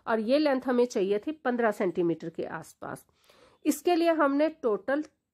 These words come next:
चौतालीस फंदे घटाए, फ़ोर्टी फ़ोर स्टिचेस, बाईस फंदे एक तरफ और बाईस फंदे एक तरफ, जिससे कि हमारी, अ, इस हिस्से की लेंथ फ़ोर्टी सेंटीमीटर्स पूरी हुई।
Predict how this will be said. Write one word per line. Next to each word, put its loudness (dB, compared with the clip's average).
चौतालीस 0
फंदे 0
घटाए, -2
फ़ोर्टी -4
फ़ोर 0
स्टिचेस, -4
बाईस 0
फंदे -2
एक -4
तरफ -4
और 0
बाईस 0
फंदे -2
एक -4
तरफ, -4
जिससे -2
कि -2
हमारी, 2
अ, 2
इस 0
हिस्से 0
की -2
लेंथ 4
फ़ोर्टी 0
सेंटीमीटर्स 0
पूरी 2
हुई। -8